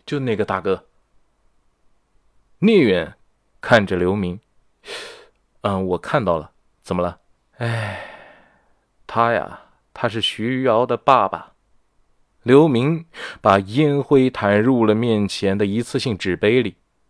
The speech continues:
“徐瑶失踪之后，他就隔三差五的去汽车站等车，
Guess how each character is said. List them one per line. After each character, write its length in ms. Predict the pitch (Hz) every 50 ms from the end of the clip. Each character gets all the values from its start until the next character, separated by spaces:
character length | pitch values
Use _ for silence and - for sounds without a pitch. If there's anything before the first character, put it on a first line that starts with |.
| _ _ _ _
“徐 160 | - - -
瑶 180 | 139 151 151 151
失 240 | 151 - - 160 151
踪 200 | 139 151 151 143
之 100 | 127 143
后， 560 | 135 - 135 113 101 95 92 90 92 92 92
他 200 | - - - 117
就 680 | 107 - 113 98 95 95 92 90 90 90 87 87 90 101 - - - _ _ _ _ _ -
隔 240 | - - 117 131 143
三 220 | - 165 165 165
差 240 | - - 165 147 110
五 180 | 92 92 90
的 300 | 85 90 92 92 90 90
去 500 | 90 - - - - 104 98 98 98 - _ _ _ _ _ _
汽 180 | - - - 170
车 140 | - 156 156
站 240 | 156 160 131 98 90
等 220 | - 87 85 85
车， 240 | - - - 123 151